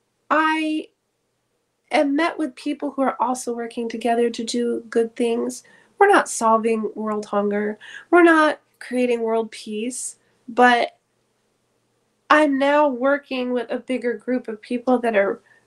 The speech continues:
on the same wavelength, that are trying to put more good in this world. And the more people that you have, and when you become part of a group of people that do wanna do good things and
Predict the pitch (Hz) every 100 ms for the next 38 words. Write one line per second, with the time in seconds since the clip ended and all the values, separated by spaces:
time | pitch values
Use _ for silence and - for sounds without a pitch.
0 | _ - 240 240 226 - 233 220 214 214
1 | 214 202 196 196 - 208 196 196 190 _
2 | _ _ - 277 277 269 - - 226 220
3 | 214 226 226 208 - 208 202 202 214 240
4 | 262 294 330 339 _ _ _ _ - 302
5 | 254 269 240 - 247 240 240 233 220 214
6 | 214 214 220 254 233 - 240 233 214 214
7 | 226 214 208 220 214 208 202 202 - _
8 | _ _ 254 311 311 269 214 214 208 208
9 | 208 202 196 202 208 - 214 208